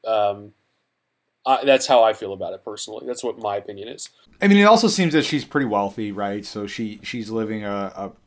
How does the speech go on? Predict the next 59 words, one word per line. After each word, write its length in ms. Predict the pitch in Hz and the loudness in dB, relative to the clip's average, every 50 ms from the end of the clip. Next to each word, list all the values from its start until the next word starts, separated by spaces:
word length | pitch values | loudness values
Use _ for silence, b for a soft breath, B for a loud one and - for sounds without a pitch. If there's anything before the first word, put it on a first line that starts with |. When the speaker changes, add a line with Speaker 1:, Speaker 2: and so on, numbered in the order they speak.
| _ _ _ _ - - | _ _ _ _ -14 -14
Speaker 2:
a 40 | 110 | -14
pretty, 540 | - - - 120 110 110 107 104 98 - - - | -12 -8 -8 -6 -4 -4 -6 -6 -10 -14 -16 -16
pretty 200 | - - 135 123 | -6 -4 -2 -2
good 220 | 110 123 120 98 95 | 0 -2 -4 -2 0
life, 320 | 107 101 104 104 101 - | 0 0 0 0 -4 -8
it 100 | 110 107 - | -10 -10 -10
seems. 680 | - - 107 104 104 104 107 107 104 104 - - - b b b b b b b b b b - | -8 -8 -8 -8 -8 -8 -8 -8 -8 -8 -10 -12 -12 b b b b b b b b b b -6
Um, 580 | 95 95 95 95 92 92 92 92 92 87 - _ _ _ _ _ - | -2 0 0 0 0 -2 -4 -6 -10 -12 -14 _ _ _ _ _ 0
you 120 | 214 - | 2 4
know, 100 | 143 143 | 6 6
I 140 | 135 135 131 | 6 6 4
think 240 | - - 143 - - | 4 2 2 2 4
they're 120 | 143 131 117 | 2 2 2
just 140 | 123 120 | 2 -2
showing 320 | - - 127 123 127 120 113 | 2 2 4 4 4 2 0
kind 220 | - - 120 120 120 | 0 0 2 2 2
of 80 | 107 | 2
the, 300 | 113 113 110 110 - - - | 2 4 4 4 2 0 -2
the 100 | 117 110 | -2 0
life 280 | 104 110 110 110 110 | 2 2 0 0 -2
she's 220 | - - 107 92 92 | -2 -4 -4 -4 -2
used 240 | 107 117 - - | -4 -4 -4 -6
to, 120 | - 80 80 | -10 -12 -12
right? 380 | 82 85 90 95 101 104 - b b b b b b b b b | -10 -8 -8 -6 -6 -8 -10 b b b b b b b b b
You 100 | - 101 | -10 -8
know, 200 | 95 92 92 95 95 | -8 -6 -6 -6 -8
she, 360 | - - 98 95 90 90 87 - - | -8 -8 -8 -8 -8 -8 -12 -12 -8
there's 360 | 110 113 110 131 139 131 131 | -8 -6 0 0 2 4 4
even 160 | 143 135 135 131 | 4 6 6 6
a 100 | 127 117 | 6 6
line 360 | 123 123 123 127 127 127 123 | 8 6 8 6 6 4 4
where, 200 | 127 127 123 117 | 4 4 4 6
like, 260 | 120 117 113 - - | 4 4 2 2 -2
some, 160 | - 131 123 101 | -2 0 0 0
I 80 | 107 | 0
think 140 | 110 117 107 | -2 -2 -2
someone 140 | - 123 120 | -2 -2 -2
in 40 | 113 | -2
the 40 | |
family 160 | - 120 117 117 | -2 0 0 2
was 60 | 117 | 2
like, 60 | 113 | 4
"Are 40 | 131 | 6
we 100 | 143 147 | 6 6
vegan 340 | 131 131 135 143 139 156 160 | 6 6 6 6 6 4 2
this 180 | 165 160 160 - | 0 0 -2 -2
week?" 320 | 170 180 180 175 180 - | -2 0 0 0 -2 -2
You 60 | 139 117 | -2 -2
know, 220 | 117 120 123 123 | 0 0 0 0
the 100 | 113 117 | -2 -4
struggle 340 | - - 135 135 131 131 127 | -4 0 0 2 2 2 0
is 100 | 113 104 | 0 0
real. 340 | 107 113 123 120 110 101 98 | 0 2 2 2 2 0 -2
<laughs> 20 | |
And 120 | 101 107 - | -4 -6 -8
it's 100 | - - | -6 -4
just 200 | 139 117 - - | -4 -4 -2 0
kinda 220 | 131 127 123 123 123 | 2 4 4 6 6
like, 320 | 123 120 120 113 113 - | 6 6 4 2 0 -6